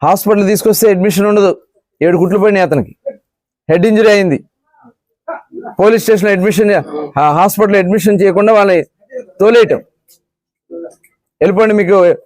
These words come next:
అవసరం లేదు, మీకు తె-, మీరు జాయిన్ కావాల్సిన అవసరం లేదండి." ఏవి దెబ్బలు లేకుండా కొడతాకు వచ్చిన వాళ్ళేమో విజయవాడ పంపిస్తారు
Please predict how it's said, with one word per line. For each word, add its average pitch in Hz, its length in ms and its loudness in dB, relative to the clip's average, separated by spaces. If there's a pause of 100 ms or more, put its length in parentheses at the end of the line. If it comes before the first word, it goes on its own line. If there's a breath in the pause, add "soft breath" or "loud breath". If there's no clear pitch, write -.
(200)
అవసరం 175 260 0
లేదు, 190 160 2
మీకు 170 220 -2
తె-, 151 320 0
మీరు 147 260 2 (180)
జాయిన్ 151 260 -2
కావాల్సిన 143 300 -2
అవసరం 120 260 -2
లేదండి." 101 300 -4 (1300)
ఏవి 214 200 2
దెబ్బలు 202 340 2
లేకుండా 214 240 2
కొడతాకు 190 360 0
వచ్చిన 196 200 0
వాళ్ళేమో 202 380 0
విజయవాడ 196 360 2
పంపిస్తారు 151 520 -2